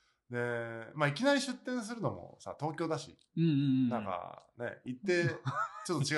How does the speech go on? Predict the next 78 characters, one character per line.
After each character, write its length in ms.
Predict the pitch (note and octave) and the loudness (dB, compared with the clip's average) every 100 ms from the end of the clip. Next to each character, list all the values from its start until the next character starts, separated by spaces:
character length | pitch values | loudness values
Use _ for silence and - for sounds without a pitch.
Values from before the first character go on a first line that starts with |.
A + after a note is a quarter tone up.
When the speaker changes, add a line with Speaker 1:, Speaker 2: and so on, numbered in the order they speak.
| D#3+ | 4
Speaker 1:
う 20 | |
な 180 | E3 E3 | 6 4
っ 60 | D#3+ | 2
て 60 | |
な 80 | G#2+ | -4
っ 60 | - | -4
た 80 | |
ら 40 | G2+ | -2
嫌 100 | A#2+ | -2
だ 100 | G#2 | -2
か 100 | F2 | -2
ら、 220 | G#2 F2+ | -2 0
Speaker 2:
で 60 | C3 | 0
す 120 | - | 0
ね。 140 | A2 A2+ | -2 -2
Speaker 1:
下 220 | - A#3 | 0 0
見 440 | A#3+ A#3 A#3 - _ _ _ _ _ | 0 -8 -12 -16 _ _ _ _ _
に 160 | F3+ G3+ | -4 0
行 160 | G#3 D3+ | 4 4
こ 0 | |
う 20 | |
か 140 | F#2+ | 2
な 40 | F2+ | -6
と。 140 | - _ _ | -14 _ _
Speaker 2:
は 140 | - C#3+ | 6 8
い 40 | |
は 160 | E3+ B2 | 10 10
い 40 | |
は 0 | |
い 0 | |
は 80 | A#2+ | 8
い。 20 | |
Speaker 1:
ま 60 | B2+ | 6
あ、 40 | |
要 40 | - | 4
は 20 | |
二 60 | |
千 200 | C#3+ G#3+ | 0 -2
二 100 | G3 | -2
十 100 | F#3 | 0
四 160 | C3+ B2+ | 0 -2
年 340 | C3 C3 C3 - _ _ | -4 -6 -10 -16 _ _
が、 260 | C#3+ C#3+ - - | 2 2 2 -8
も 140 | F3 | -6
し 80 | - | -4
仮 160 | - F3 | 0 4
に 80 | F#3 | 6
あ 60 | |
る 80 | D3+ | 4
と 80 | G#2+ | -2
し 40 | |
て、 60 | G#2 | -6
第 160 | G#2+ | -6
四 140 | G2+ - | -6 -12
回 160 | F2+ E2+ | -16 -14
は。 100 | A#2+ | 2
Speaker 2:
う 40 | |
ん 20 | F3 | 6
う 180 | D#3+ | 8
ん。 180 | C3 - - | 8 6 -8
Speaker 1:
そ 120 | F3 | -8
こ 140 | F#3+ | -4
に 60 | F#3+ | -4
出 200 | F#3 F3 | -4 -6
店 160 | G#3 G3+ | -4 -4
す 80 | |
る 60 | G#3+ | -2
か 100 | D3+ | 0
ど 80 | C3 | 2
う 20 | |
か 60 | G#2+ | -2
を 40 | |
決 140 | G#2+ C#3+ | -4 -6
め 80 | |
る 100 | D#3+ | -4
た 80 | E3 | -4
め 120 | E3+ | -4
に、 280 | C3+ D#3 - | -4 -6 -4